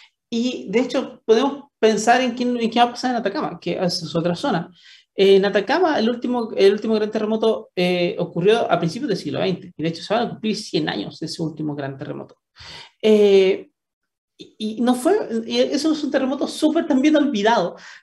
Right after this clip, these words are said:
porque no fue muy bien descrito en un principio. De hecho, las primer-, como que la primera,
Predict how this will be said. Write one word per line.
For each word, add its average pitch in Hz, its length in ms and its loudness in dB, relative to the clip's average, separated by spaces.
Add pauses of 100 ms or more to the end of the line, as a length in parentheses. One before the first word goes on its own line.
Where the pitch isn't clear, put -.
porque 214 520 0
no 220 320 2
fue 302 380 2
muy 359 180 6
bien 277 300 2
descrito 254 640 0
en 180 80 4
un 180 160 0
principio. 151 640 -2
De 175 100 2
hecho, 190 220 0
las 214 240 0
primer-, 196 520 -2
como 190 200 0
que 185 80 0
la 180 140 2
primera, 196 600 0